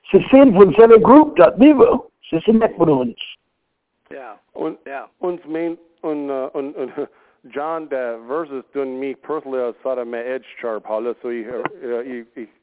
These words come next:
Speaker 3: weiß, dass der Concern ist und ich appreciate so, äh, äh, der, der Verse du quoted just because man will es sensitive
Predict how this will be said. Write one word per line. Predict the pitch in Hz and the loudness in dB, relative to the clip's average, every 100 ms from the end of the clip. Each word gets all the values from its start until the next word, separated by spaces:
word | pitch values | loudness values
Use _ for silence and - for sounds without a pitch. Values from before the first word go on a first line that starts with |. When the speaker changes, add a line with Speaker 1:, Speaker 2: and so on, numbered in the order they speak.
| _ _ _ _ | _ _ _ _
Speaker 3:
weiß, | 123 151 160 | -12 -10 -10
dass | 123 110 - | -14 -16 -10
der | 113 104 _ | -10 -10 _
Concern | 120 110 143 147 135 | -20 -14 -10 -8 -8
ist | 135 120 | -10 -12
und | |
ich | 117 | -16
appreciate | 110 139 156 135 123 110 - | -14 -14 -16 -14 -16 -16 -12
so, | 123 117 _ _ _ _ _ _ _ _ | -10 -10 _ _ _ _ _ _ _ _
äh, | 131 117 110 110 | -10 -8 -6 -8
äh, | 101 _ _ _ _ 143 110 | -12 _ _ _ _ -12 -10
der, | 117 110 | -10 -10
der | 113 | -10
Verse | 139 127 135 | -10 -10 -14
du | 120 | -14
quoted | - 151 135 117 | -10 -8 -8 -10
just | 123 - | -12 -14
because | - 135 123 | -14 -12 -10
man | 131 127 | -12 -10
will | 190 165 | -8 -8
es | 120 | -10
sensitive | 135 123 117 | -12 -12 -16